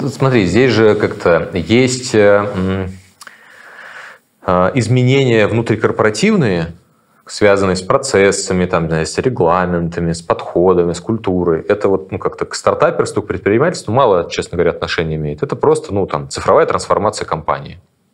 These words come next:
Это не цифровизация, потому что цифровизация, ты там процессы делаешь по-другому, а трансформация, когда ты, ты вот меняешь полностью компанию.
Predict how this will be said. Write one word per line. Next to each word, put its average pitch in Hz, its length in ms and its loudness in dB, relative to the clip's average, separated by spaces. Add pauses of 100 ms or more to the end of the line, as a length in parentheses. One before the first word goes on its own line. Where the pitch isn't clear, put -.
(120)
Это 85 340 2
не 90 320 0
цифровизация, 98 720 2
потому 101 140 0
что - 100 -10
цифровизация, 95 580 0
ты 92 160 -4
там 80 160 -2
процессы 87 440 0
делаешь 82 360 0
по-другому, 82 600 -2
а 95 200 2
трансформация, 143 600 -4
когда - 220 2
ты, - 60 -14
ты 101 140 -2
вот 92 140 -4
меняешь 90 300 -4
полностью - 380 -6
компанию. - 320 -10